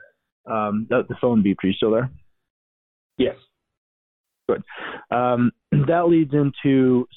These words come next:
Speaker 1: Super Bowl fifty and my first introduction to, uh, P I O. And, you know, basically representing the chief of the department, uh, on the, the command staff, you know, directly below on the I C S chart, um, and learning the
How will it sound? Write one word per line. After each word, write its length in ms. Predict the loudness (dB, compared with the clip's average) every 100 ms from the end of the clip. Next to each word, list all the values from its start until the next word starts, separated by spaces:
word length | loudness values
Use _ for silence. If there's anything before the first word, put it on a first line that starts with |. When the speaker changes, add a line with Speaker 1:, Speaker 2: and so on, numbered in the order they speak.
| -4
Speaker 1:
Super 220 | -2 -2
Bowl 240 | -2 -2 -2
fifty 480 | -4 -2 0 0 0
and 160 | -2 -4
my 140 | -4 -2
first 180 | -4 -2
introduction 640 | -2 0 0 0 0 -2 0
to, 540 | 0 2 2 0 -2 -2
uh, 160 | -2 -2 -2
P 80 | 0
I 180 | 2 2
O. 300 | 2 2 -2 -10 _ _ _ -12
And, 480 | -6 -4 -2 -2 -2 -2
you 200 | 0 2
know, 260 | 2 0 -2 -10 _ _ -4
basically 420 | -2 -2 0 0
representing 560 | 2 -2 -2 0 2 2
the 100 | -2 -2
chief 120 | -2 -2
of 80 |
the 80 | -2
department, 500 | -2 -2 2 2 0 -2
uh, 180 | -4 -4 -2
on 100 | 0 0
the, 140 | -4 -8 -8
the 80 |
command 380 | -4 -2 0 -2
staff, 340 | -2 0 0 -4 -10 -16 -8
you 140 | -4 -2
know, 80 | -2
directly 320 | -2 -2 -2
below 320 | 0 2 2 2
on 100 | 2
the 120 | 2
I 120 | 0 -2
C 80 | -2
S 100 | -2 -4
chart, 300 | -2 0 -2 _ -20 -20 -20 _ _ -14
um, 540 | -6 -4 -2 0 0 -2 -2
and 140 | 0
learning 440 | 2 2 0 0
the 100 | -2